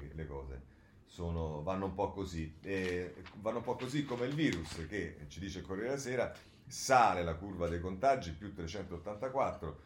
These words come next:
solo la Val d'Aosta senza nuovi casi, dice, pesa il focolaio in Lombardia, dove il totale è di centotrentotto positivi, nelle ultime ventiquattro ore, dieci dece-, decessi, due giorni fa erano stati cinque. Sì, oscilliamo su questi numeri,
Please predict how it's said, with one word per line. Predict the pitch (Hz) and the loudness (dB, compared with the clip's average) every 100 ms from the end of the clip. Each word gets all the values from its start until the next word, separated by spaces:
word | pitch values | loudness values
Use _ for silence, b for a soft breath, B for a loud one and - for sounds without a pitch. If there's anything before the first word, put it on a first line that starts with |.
| B | B
solo | - - 123 101 | -12 -2 0 4
la | |
Val | 101 107 | 4 4
d'Aosta | 107 110 107 - 82 | 4 2 2 -2 -6
senza | 113 107 - 82 80 | -4 -4 -6 -6 -4
nuovi | 110 117 147 | -2 -2 2
casi, | 147 156 151 131 | 4 4 4 -2
dice, | 95 101 | -4 -4
pesa | 120 113 92 | -2 -2 -2
il | |
focolaio | 80 90 104 104 92 | -6 -4 0 2 0
in | 85 | -2
Lombardia, | 95 113 117 131 110 | -4 -2 -2 -2 -2
dove | 87 | -2
il | 85 | -2
totale | 95 98 95 | -4 -2 0
è | 82 | -2
di | |
centotrentotto | 80 101 87 80 87 104 95 | -4 -6 -8 -8 -6 -6 -8
positivi, | 80 110 120 95 90 82 B B - | -10 -12 -10 -6 -6 -6 B B -10
nelle | 76 95 | -2 -2
ultime | 117 98 92 | -2 -4 -4
ventiquattro | 92 104 107 110 120 | -6 -6 -6 -4 -4
ore, | 107 85 | -2 -2
dieci | 101 123 95 | -2 -2 -4
dece-, | 104 123 87 76 73 | -8 -6 -4 -6 -6
decessi, | 98 117 90 76 78 82 | -8 -6 -6 -6 -8 -6
due | 107 | -6
giorni | 82 98 92 | -6 -6 -6
fa | 78 73 80 | -8 -8 -6
erano | 80 78 | -6 -6
stati | 73 - 73 | -8 -10 -10
cinque. | 71 69 64 64 78 | -12 -12 -12 -10 -8
Sì, | 85 73 B B B | -6 -8 B B B
oscilliamo | 101 92 107 104 87 | -6 -4 -2 0 0
su | 82 85 | -4 -6
questi | 98 95 117 | -6 -6 -4
numeri, | 101 107 98 92 | -4 -2 -2 -4